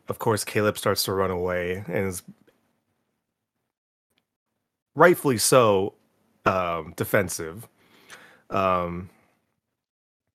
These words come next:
I just wanted to take a quick second to actually point this out, that, um,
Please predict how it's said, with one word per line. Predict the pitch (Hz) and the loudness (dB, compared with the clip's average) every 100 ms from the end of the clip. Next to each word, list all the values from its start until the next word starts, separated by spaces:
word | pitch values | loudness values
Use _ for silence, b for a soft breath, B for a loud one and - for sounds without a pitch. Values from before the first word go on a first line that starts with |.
| _ _ _ _ _ _ _ - | _ _ _ _ _ _ _ 0
I | |
just | 120 117 | 0 4
wanted | 156 139 123 | 4 4 2
to | 123 113 98 - | 2 2 0 -4
take | - 117 - | -4 -2 -2
a | |
quick | - - 127 - | -10 -6 -6 -4
second | - 117 113 90 87 - | -4 -2 -2 -6 -10 -16
to | - 98 | -4 0
actually | 92 98 - 101 87 - - - | 0 -2 -2 -4 -4 -10 -14 -4
point | 110 101 | -2 0
this | 92 - | -2 0
out, | 104 90 90 | 0 0 -2
that, | 95 92 | -6 -4
um, | 92 90 90 87 | -4 -4 -6 -8